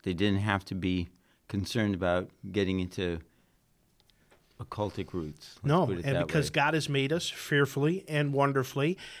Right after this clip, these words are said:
Speaker 2: and the, the body is so designed to be able to heal.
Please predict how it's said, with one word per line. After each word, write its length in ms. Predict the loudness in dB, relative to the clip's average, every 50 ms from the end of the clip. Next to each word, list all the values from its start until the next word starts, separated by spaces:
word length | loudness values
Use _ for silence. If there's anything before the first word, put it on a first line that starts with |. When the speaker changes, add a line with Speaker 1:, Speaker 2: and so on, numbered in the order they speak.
| -20 -14 _ -2
Speaker 2:
and 480 | 0 0 0 0 0 0 -2 -4 -6 -8
the, 600 | -10 -6 -4 -2 -2 0 0 -2 -2 -4 -6 -6 -6
the 80 | -6 -6
body 800 | -6 -6 -6 -4 -2 2 2 2 2 2 0 0 -2 -2 -2 -6 -10 -18 -20 -20 -20 _ _ _ _ _ -4
is 240 | -2 0 0 0
so 280 | 0 0 4 6 6 8
designed 800 | 8 6 6 6 6 4 4 2 0 -2 -2 -2 -4 -6 -10 -6 -2
to 100 | -2 0
be 220 | 2 4 4 4
able 160 | 4 4 2
to 80 | 2 0
heal. 420 | 0 4 4 4 4 4 2 -6